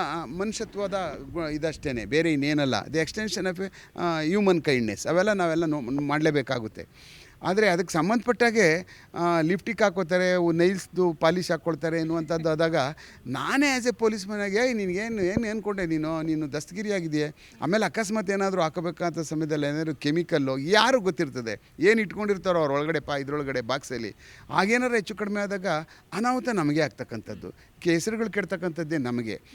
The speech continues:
ಆ ಕಾರಣಕ್ಕೆ ಇಂತಹ ಸೂಕ್ಷ್ಮವಾದ ವಿಚಾರದಲ್ಲೂ ಅತ್ಯಂತ ಎಚ್ಚರಿಕೆ ಇರ್ಬೇಕು ನೋಡಿ. ಯಾಕೆಂದರೆ ಅವರು ಪ್ರತಿ ದಿವಸ ಮಾನಿಟರ್ ಆಗ್ತಾ ಇರ್ತಾರೆ. ಒಳಗೋದಾಗ ಲಿಪ್ಟಿಕ್ ಇರಲಿಲ್ಲ, ಈಚೆ ಬಂದಾಗ ಲಿಪ್ಟಿಕ್ ಬಂತು ಅಂತ ಅನ್ನುವಂಥದ್ದೇ ಇಡೀ ದಿವಸ ಚಲನೆ ಆಯ್ತದು.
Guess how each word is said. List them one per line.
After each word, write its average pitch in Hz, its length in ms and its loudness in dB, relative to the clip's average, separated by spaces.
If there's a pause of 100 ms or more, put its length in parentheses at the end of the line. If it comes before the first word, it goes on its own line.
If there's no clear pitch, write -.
(180)
ಆ 151 120 -2
ಕಾರಣಕ್ಕೆ 190 640 -2 (220)
ಇಂತಹ 247 540 2
ಸೂಕ್ಷ್ಮವಾದ 254 680 6
ವಿಚಾರದಲ್ಲೂ 240 560 4
ಅತ್ಯಂತ 233 320 2
ಎಚ್ಚರಿಕೆ 202 380 -2
ಇರ್ಬೇಕು 175 340 -2
ನೋಡಿ. 127 160 -6 (280)
ಯಾಕೆಂದರೆ 208 460 -2 (400)
ಅವರು 185 300 2
ಪ್ರತಿ 226 460 -4
ದಿವಸ 226 260 -4
ಮಾನಿಟರ್ 175 400 2
ಆಗ್ತಾ 147 220 -4
ಇರ್ತಾರೆ. 107 360 -8 (220)
ಒಳಗೋದಾಗ 220 520 2 (180)
ಲಿಪ್ಟಿಕ್ 190 400 -4
ಇರಲಿಲ್ಲ, 196 260 -2
ಈಚೆ 190 240 -2
ಬಂದಾಗ 190 320 -2
ಲಿಪ್ಟಿಕ್ 185 400 -4
ಬಂತು 180 280 -2
ಅಂತ 175 160 -6
ಅನ್ನುವಂಥದ್ದೇ 185 640 -4 (200)
ಇಡೀ 262 180 0
ದಿವಸ 254 260 0
ಚಲನೆ 214 440 2
ಆಯ್ತದು. 160 420 0